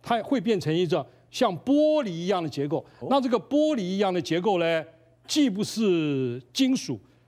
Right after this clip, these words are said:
Speaker 1: 又像非金属，然后充斥在这个球的表面，受温度的变化非常大。你看它的物性根本没有办法用物理的性质来分析。
Speaker 2: 所以，范老师，你刚刚看到，让我们看到是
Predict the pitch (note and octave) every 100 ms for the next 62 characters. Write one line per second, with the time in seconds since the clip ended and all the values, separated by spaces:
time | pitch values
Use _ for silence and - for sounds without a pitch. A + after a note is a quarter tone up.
0 | _ A3 C#4 G#3+ A#3+ F3 D#3 - C4 A#3
1 | B3+ - A2 _ _ D#3 G3 F3 - -
2 | C4 C#4 - B3+ F3+ F#3+ C3 D#3+ E3 -
3 | E3 G#3+ D#3+ A2+ G3 C3+ - _ _ _
4 | _ - - - A3+ F3 A#3+ A#3+ D#3 E3+
5 | C#3 C3 B3 D#3 D3+ C3 C#3 E3+ - -
6 | B3+ C#4 D#4 C4+ A#3+ D3 - C#4 F#3 E3+
7 | G3+ F3+ D3+ A2+ - _ - A3 F#3+ E3
8 | E3 D4 A#3 D#3 B2+ D3+ G#3+ C3+ B2+ C#3
9 | - C#3 D#3+ E3 - G#3 F3 G#3 G#3 C#4
10 | G#3+ A3 A#3 E3+ C4+ D4 C#4 B3 C4+ A#3
11 | G#3+ B3 G3+ -